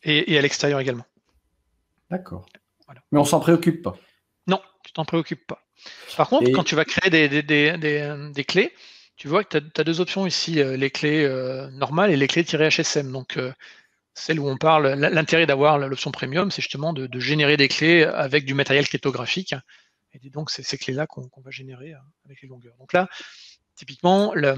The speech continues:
Speaker 1: si tu génères des choses sur du matériel, effectivement, on va te le facturer un petit peu plus cher, la génération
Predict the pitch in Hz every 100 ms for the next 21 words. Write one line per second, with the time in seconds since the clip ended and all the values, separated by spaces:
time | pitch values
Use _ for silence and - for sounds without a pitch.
0 | 165 - - - 147 127 160 175 151 139
1 | 165 165 131 - - 135 131 131 135 123
2 | 151 185 123 - - - _ - - 147
3 | 165 147 - - 143 - 135 160 135 -
4 | 156 165 - 139 - 123 - - 127 131
5 | 120 123 -